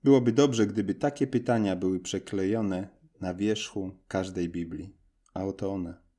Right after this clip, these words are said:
Jeden. Czy mogę powiedzieć z pamięci, o czym właśnie czytałem? O jakich osobach czytałem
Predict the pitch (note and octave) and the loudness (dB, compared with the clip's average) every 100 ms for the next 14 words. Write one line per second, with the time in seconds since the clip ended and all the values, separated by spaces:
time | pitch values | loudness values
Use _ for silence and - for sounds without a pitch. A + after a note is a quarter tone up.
0 | _ _ _ _ - G2 G#2 G#2 E2 E2+ | _ _ _ _ -12 -2 -2 -2 -6 -10
1 | - _ - - - _ _ _ _ _ | -16 _ -20 -18 -20 _ _ _ _ _
2 | G#2+ B2 C3+ A#2 A2 A#2 B2+ A#2+ - G#2 | 0 2 4 2 2 2 0 -6 -4 -2
3 | G#2 A#2+ C#3+ - - C3 - A#2 A#2+ A#2 | 0 0 0 -4 -2 -2 0 0 0 -2
4 | - G2+ - - G#2 F#2+ E2+ F2 F#2 _ | -4 -6 -6 -4 -2 -2 -4 -10 -14 _
5 | _ _ _ _ _ _ G2 G#2+ A#2 G#2+ | _ _ _ _ _ _ -2 -2 -2 -6
6 | - - F#2 - A2+ A#2+ G#2 - G#2+ A#2 | -8 -4 -4 0 0 0 -2 -4 -8 -6
7 | G#2+ G#2 G#2+ | -4 -4 -8